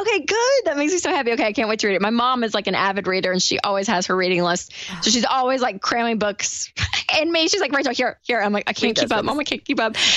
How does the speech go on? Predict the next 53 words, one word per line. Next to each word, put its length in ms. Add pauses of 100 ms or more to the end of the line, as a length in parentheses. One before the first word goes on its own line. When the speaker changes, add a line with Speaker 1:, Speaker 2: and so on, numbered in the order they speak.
(140)
Speaker 1:
But 80
The 80
Kitchen 280
House 180
is 100
one 160
she's 180
been, 140
like, 260 (140)
on 240
me 180
for 160
so 220
long. 200
So 120
I 60
have 220
it 80
now 360 (240)
in 100
my 120
possession, 560
and, 240
and 120
I 80
hope 160
to 80
start 220
soon. 260
So 120
that's 200
good. 340
Okay, 140
Speaker 2:
I 40
Speaker 1:
you're 140
Speaker 2:
know. 80
Speaker 1:
making 160
me 40
Speaker 2:
It's 40
Speaker 1:
wanna 120
go 120
home 100
Speaker 2:
so, 60
Speaker 1:
and 60
read 160
it 60
now. 200
Speaker 2:
it's 200
so 120
good. 160
And 100
The 60
Kitchen 280